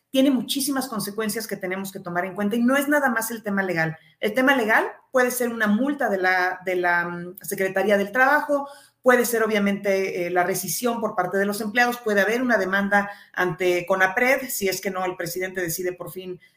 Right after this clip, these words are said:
eliminarla. Eh, seguramente ya se habrán dado cuenta que no es mi persona favorita.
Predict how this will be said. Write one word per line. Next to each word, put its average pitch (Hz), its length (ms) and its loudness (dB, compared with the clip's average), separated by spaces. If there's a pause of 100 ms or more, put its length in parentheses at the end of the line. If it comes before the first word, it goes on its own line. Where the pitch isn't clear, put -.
(140)
eliminarla. 220 800 2 (220)
Eh, 175 280 0
seguramente 190 480 0
ya 190 60 2
se 185 100 -2
habrán 180 160 -2
dado 175 180 0
cuenta 175 240 -2
que 165 80 -8
no 160 100 0
es 165 60 -4
mi 175 100 -8
persona 175 360 -6
favorita. 196 500 -8